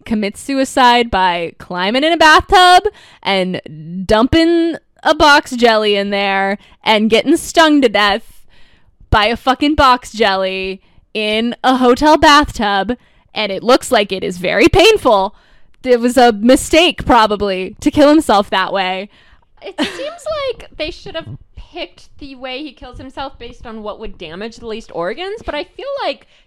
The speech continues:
Speaker 2: getting stung to death by jellyfish would, like, at least damage, like, stuff that's, like, your eyes, that's, like, right there.
Speaker 1: Yeah.
Speaker 2: Like, maybe not your heart.
Speaker 1: Yeah, it seems like
Speaker 2: Like, it's poison.
Speaker 1: Right,
Speaker 2: Right?
Speaker 1: yeah.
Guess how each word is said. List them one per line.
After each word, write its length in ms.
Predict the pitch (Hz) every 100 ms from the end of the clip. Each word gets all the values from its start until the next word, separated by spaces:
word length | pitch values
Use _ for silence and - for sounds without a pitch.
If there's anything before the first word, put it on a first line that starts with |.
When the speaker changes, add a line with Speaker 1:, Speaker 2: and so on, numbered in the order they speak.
| _
Speaker 2:
getting 300 | 262 262 254
stung 420 | - - 240 247
to 80 | 247
death 200 | 233 226
by 120 | 180 185
jellyfish 640 | 175 254 - 175 180 -
would, 220 | 196 185 -
like, 220 | 220 208 -
at 180 | 196 160
least 240 | 208 381 -
damage, 380 | 440 359 240 233
like, 160 | 196
stuff 380 | - _ 208 196 _
that's, 400 | 185 - - _ _ _ _
like, 380 | 196 190 175 175
your 160 | 180 -
eyes, 460 | 170 180 180 170 170
that's, 260 | 170 -
like, 240 | 175 160 165
right 360 | 160 165 165 160
there. 540 | 160 160 95 127 139
Speaker 1:
Yeah. 360 | 214 285 190 160
Speaker 2:
Like, 80 | 165
maybe 140 | 214
not 200 | 247 190
your 120 | 156 175
heart. 460 | 175 165 151 160 _ _ _
Speaker 1:
Yeah, 440 | 226 262 208 165
it 280 | 165 233 _
seems 400 | - 480 494 320
like 640 | 240 214 190 - - - - - - - - -
Speaker 2:
Like, 160 | 269 294
it's 120 | -
poison. 680 | - 554 605 247 143 113 _ _ _ _
Speaker 1:
Right, 220 | 262 539 226
Speaker 2:
Right? 100 | 571 440 622
Speaker 1:
yeah. 120 | 349